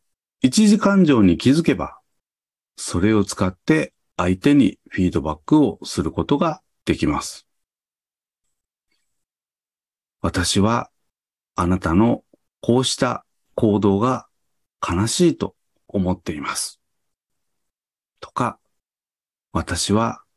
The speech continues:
あなたのこの行動を残念に思っています。」など、怒りを使わずに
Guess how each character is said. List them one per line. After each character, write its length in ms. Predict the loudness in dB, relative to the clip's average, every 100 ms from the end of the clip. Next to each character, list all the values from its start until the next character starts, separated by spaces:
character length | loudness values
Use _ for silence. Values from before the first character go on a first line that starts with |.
| _ -4
あ 120 | -2
な 140 | -2
た 160 | 0 2
の 260 | 2 0 -4 _ _
こ 120 | 0 2
の 160 | 2
行 240 | 2 0 2
動 320 | 2 2 0
を 160 | -2 -6 _ _ -8
残 300 | -2 2 4
念 180 | 6
に 100 | 6
思 200 | 6 4
っ 100 | 2
て 80 | 0
い 80 | -2
ま 160 | -4 -6
す。」 240 | -12 -16 _ _ _ _ _ _ _ _ _
な 200 | 2 2
ど、 180 | -2 -6 _ _ _ _ _ _ _ _ _ _
怒 280 | -2 0 0
り 120 | 2
を 120 | 2 2
使 280 | -2 -2
わ 140 | 0 0
ず 140 | 2
に 340 | 4 4 2